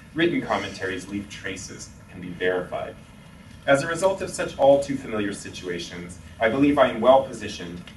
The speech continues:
if not to offer any real lesson on the subject, at least to convey a deeper understanding of the non-reader's experience and to undertake a meditation on this forbidden subject.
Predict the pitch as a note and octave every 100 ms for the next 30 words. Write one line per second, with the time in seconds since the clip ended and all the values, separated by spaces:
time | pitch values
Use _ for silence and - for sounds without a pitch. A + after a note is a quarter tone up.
0 | - A#2+ D3 D3 C#3+ B2+ B2 - A2+ D3
1 | C3+ A2+ A#2 G#2 G#2 - F#2+ F2+ E2 -
2 | F2+ - F2+ - - - - B2+ C#3+ E3+
3 | - D#3+ - C#3+ A#2+ A#2 G#2 - C3 -
4 | - G#2+ G#2+ - F#2+ F2+ F#2+ F#2+ F#2+ F#2+
5 | G2 G#2 G2+ G2+ F#2+ G2 F2 - - F#2
6 | E2+ E2 - - - A2 B2 C3+ C#3 C3+
7 | B2+ A#2+ A#2 G#2 G2+ G#2 G2+ G2 F2+ F2+
8 | E2 - G2 F#2+ - G2 F2 G2+ F2+ F2+
9 | G2 F2 - -